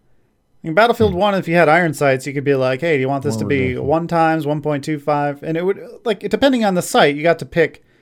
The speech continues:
Speaker 1: exactly how much zoom. So, like, you wouldn't be able to
Speaker 2: Hmm.
Speaker 1: iron sight at six times, but you could do between one and two.
Speaker 2: You have Call of Duty actually allowing you to put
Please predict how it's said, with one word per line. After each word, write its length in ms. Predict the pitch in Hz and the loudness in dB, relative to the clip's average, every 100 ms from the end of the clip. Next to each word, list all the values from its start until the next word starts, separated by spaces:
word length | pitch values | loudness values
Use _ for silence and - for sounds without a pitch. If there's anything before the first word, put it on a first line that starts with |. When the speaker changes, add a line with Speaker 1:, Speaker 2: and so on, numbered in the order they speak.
| _ _ - | _ _ -10
Speaker 1:
exactly 480 | 175 160 220 208 170 | -6 2 2 2 0
how 140 | 170 | 0
much 180 | 151 131 | 0 -4
zoom. 360 | 135 175 127 | -6 -6 -6
So, 100 | 117 | -4
like, 140 | 151 156 | -4 -2
you 80 | 233 | 0
wouldn't 160 | 220 | 2
be 40 | 185 | 2
able 120 | 156 | 0
to 100 | 143 | 0
Speaker 2:
Hmm. 60 | |
Speaker 1:
iron 240 | 170 185 170 | 0 0 0
sight 200 | 147 123 | -2 -4
at 120 | 120 | -4
six 260 | - 190 - | -8 -10 -8
times, 460 | 127 117 123 - _ - | -8 -8 -10 -18 _ -8
but 120 | 196 | -6
you 100 | 214 | -4
could 100 | 214 | -4
do 160 | 202 202 | -4 -4
between 360 | 175 185 175 | -4 -2 0
one 180 | 151 165 | 0 0
and 120 | 156 | 0
two. 280 | 139 139 117 - _ _ _ _ | -4 -4 -6 -12 _ _ _ _
Speaker 2:
You 120 | 147 147 | -8 -4
have 260 | 147 107 | -4 -6
Call 380 | - - 120 131 | -10 -4 -2 0
of 180 | 120 92 | -2 -4
Duty 540 | 104 107 101 92 92 - | -2 -2 -2 -4 -8 -10
actually 540 | 95 101 - 110 107 | -10 -10 -10 -6 -4
allowing 580 | 95 92 95 101 113 113 | -4 -6 -6 -6 -6 -4
you 140 | 110 | -4
to 120 | 101 | -4
put 440 | 90 - 104 98 | -6 -6 -4 -4